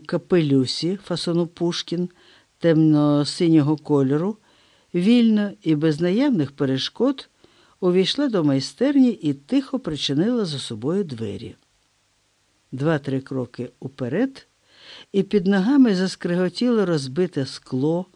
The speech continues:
уламки кераміки та інший мотлох, яким була всіяна підлога розгромленої майстерні. Чоловік зморщився, немов від зубного болю, і пішов обережніше,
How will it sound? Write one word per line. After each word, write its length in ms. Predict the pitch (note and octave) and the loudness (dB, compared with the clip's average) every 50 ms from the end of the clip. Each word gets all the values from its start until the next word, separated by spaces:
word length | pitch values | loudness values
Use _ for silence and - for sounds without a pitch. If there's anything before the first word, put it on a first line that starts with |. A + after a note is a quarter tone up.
| _ _ _ _ _ _ _ _ _ - | _ _ _ _ _ _ _ _ _ -2
уламки 520 | E3+ D#3+ E3 G3 A#3 B3 A#3+ - - D3+ | 0 2 2 2 2 2 0 0 -2 -4
кераміки 1000 | C#3 C#3 - E3 D#3 C#3 C3+ C#3 C#3+ D3 E3 F3+ F3+ F3+ F3 E3 - - D#3+ E3 E3 _ _ _ _ _ _ _ _ _ _ | -4 -2 -2 0 0 2 2 0 0 2 2 2 0 0 -2 -4 -6 -6 -8 -8 -8 _ _ _ _ _ _ _ _ _ _
та 100 | - A3 | 2 4
інший 580 | G#3+ G3+ G3 G3+ G3+ F#3+ - - - F#3 F3+ | 4 4 4 4 2 2 0 0 0 2 2
мотлох, 800 | F3+ F3 F3 F3 F3 E3+ E3 E3+ - E3 D#3+ D#3+ - - - _ _ _ _ - - - _ - | 2 2 4 4 4 4 2 0 -2 -4 -4 -4 -6 -8 -16 _ _ _ _ -20 -20 -16 _ -2
яким 380 | D3+ E3 D#3+ E3 F3 F3 E3 | -2 -2 0 0 2 2 2
була 240 | D3+ D#3 D3+ D3+ D3 | 2 2 2 0 0
всіяна 520 | C3+ - - - G#3 A3 G#3+ G3+ F#3 E3+ | -2 -4 -4 -2 0 0 2 2 0 -2
підлога 680 | D#3 - - C3+ A#2 A#2 A#2+ C#3 E3+ F#3+ F#3+ F3 G#3 G#3+ - - _ _ _ _ _ _ | -2 -2 -2 -2 -2 -2 -2 -2 -2 -2 -2 -4 -6 -10 -10 -14 _ _ _ _ _ _
розгромленої 960 | - - C#3+ D3+ C#3+ A#2 A2+ A#2+ C3 C#3 C#3+ D3 D3 D3+ D3+ D3 D3 D3 D3 C#3+ | -4 0 0 0 0 0 -4 -4 -2 0 0 2 2 0 2 2 2 2 2 2
майстерні. 840 | C#3 C3+ C#3 C#3 C#3 - - - A#2+ A#2 A2+ - - - - - - _ _ _ _ _ _ _ _ _ _ _ _ _ _ _ _ _ _ _ _ _ - - - _ _ _ _ _ _ | 2 0 -2 -4 -6 -10 -12 -10 -8 -8 -8 -10 -12 -12 -14 -14 -16 _ _ _ _ _ _ _ _ _ _ _ _ _ _ _ _ _ _ _ _ _ -20 -20 -20 _ _ _ _ _ _
Чоловік 540 | - - F#3+ F#3+ G3+ A3 C4+ D4 C4+ - - - - | -10 -6 -2 0 2 2 2 2 0 -2 -8 -10 -8
зморщився, 1160 | D3 C3+ C3+ D3+ E3 F#3+ G#3+ A3 G#3+ - - - G3+ G3 F#3 - - - F#3+ F#3 F3+ E3 - _ - | -6 -2 0 0 2 2 0 0 0 -2 -2 -2 -2 -4 -4 -6 -4 -2 -2 -2 -2 -4 -6 _ -4
немов 440 | E3 F3 F3 E3+ E3+ E3+ E3 D#3+ D#3 | 0 2 2 2 2 2 2 0 0
від 160 | D#3+ D#3 C#3+ | -2 -2 -2
зубного 500 | C#3 D3 D3+ C#3+ D3 D#3 D3+ D3+ D#3 D3 | -2 -2 -2 0 0 0 2 2 2 0
болю, 520 | C3+ B2+ C#3 D3 D3+ D3+ C#3+ C#3+ C#3+ C#3+ C#3+ - _ _ _ _ _ _ _ _ _ _ _ _ _ _ - | 0 -2 0 0 2 2 2 2 0 -2 -4 -12 _ _ _ _ _ _ _ _ _ _ _ _ _ _ -8
і 100 | F3+ E3 | -6 -4
пішов 440 | G3+ G3+ - - C4+ C#4 C#4 A#3 - | -2 -2 0 0 0 0 0 -2 -4
обережніше, 1000 | A3 A#3+ B3 C4 A3+ G#3 G3 F#3+ F3+ E3+ F3 F3+ E3+ D#3+ - - E3+ D#3+ E3 | -2 0 2 2 4 4 2 2 0 0 0 -2 0 0 -2 -2 -2 -4 -4